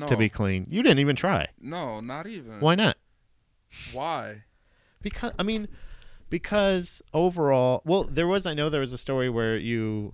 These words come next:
Speaker 1: you got into an al-, altercation, but I'm saying overall, I think you're, I, I enjoy more being passive aggressive as opposed to just regular aggressive because, because there is nothing they can complain about.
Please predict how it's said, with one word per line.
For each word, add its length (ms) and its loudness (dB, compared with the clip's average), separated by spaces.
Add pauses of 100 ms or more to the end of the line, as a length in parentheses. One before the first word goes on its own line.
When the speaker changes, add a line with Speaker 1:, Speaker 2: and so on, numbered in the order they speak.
Speaker 1:
you 140 -6
got 160 0
into 180 -6
an 80 -4
al-, 180 -2
altercation, 840 -2
but 140 -2
I'm 80 -2
saying 340 -2 (140)
overall, 720 2 (480)
I 120 0
think 480 -4
you're, 440 2 (680)
I, 320 2
I 280 2
enjoy 520 0
more 260 2
being 280 -2
passive 420 0
aggressive 640 -2
as 160 0
opposed 320 -2
to 80 -2
just 220 -8
regular 360 -2
aggressive 460 -6
because, 500 -6 (500)
because 920 6 (160)
there 280 2
is 240 4
nothing 300 -2
they 100 -4
can 140 -10
complain 360 -4
about. 280 -10